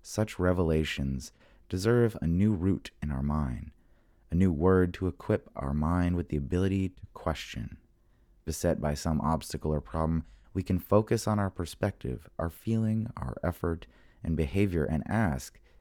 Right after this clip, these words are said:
"Is this the best way to move forward?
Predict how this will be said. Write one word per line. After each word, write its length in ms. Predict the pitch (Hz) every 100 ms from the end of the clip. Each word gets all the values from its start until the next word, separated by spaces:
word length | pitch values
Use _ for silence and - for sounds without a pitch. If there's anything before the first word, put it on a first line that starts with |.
| _ _ _ -
"Is 140 | 82
this 180 | 120 -
the 140 | -
best 280 | 85 85 -
way 320 | 71 80 69
to 120 | 67 67
move 180 | 69
forward? 540 | 65 - 65 58 60